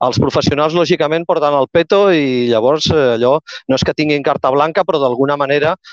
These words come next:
eh, també fan un briefing, tenen unes assegurances i, lògicament, doncs, eh, han de passar una mica per tot aquest filtro.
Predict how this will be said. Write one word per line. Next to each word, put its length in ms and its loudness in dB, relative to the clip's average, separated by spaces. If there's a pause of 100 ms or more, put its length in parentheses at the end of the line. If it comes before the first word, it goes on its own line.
(140)
eh, 300 0
també 680 2
fan 360 -6
un 120 -4
briefing, 600 0
tenen 340 -2 (300)
unes 300 0
assegurances 840 0
i, 100 0
lògicament, 600 0
doncs, 360 -2
eh, 400 -2
han 120 -6
de 120 -2
passar 220 -2
una 100 -2
mica 260 -2 (300)
per 140 -2
tot 180 -2
aquest 260 -4
filtro. 380 -2